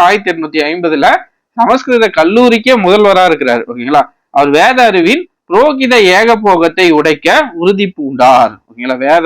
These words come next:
அறிவதோட புரோகித ஏகபோகத்தையே என்ன பண்றாரு, எதிர்க்கணும்னு உறுதி பூண்டார்.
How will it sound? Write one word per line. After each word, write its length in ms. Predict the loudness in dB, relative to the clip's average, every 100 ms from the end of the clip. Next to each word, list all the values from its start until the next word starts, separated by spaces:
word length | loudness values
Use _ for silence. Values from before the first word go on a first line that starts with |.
| 0
அறிவதோட 520 | -2 -2 0 0 2 0 -2 -8 _ -4
புரோகித 360 | 0 0 0 0 0
ஏகபோகத்தையே 600 | 0 -2 -2 -2 0 0
என்ன 180 | 0 -2 -2
பண்றாரு, 300 | 0 0 2 0
எதிர்க்கணும்னு 500 | 0 -2 -2 0 0 0 0
உறுதி 240 | 0 0 -2
பூண்டார். 400 | -6 -4 -2 -2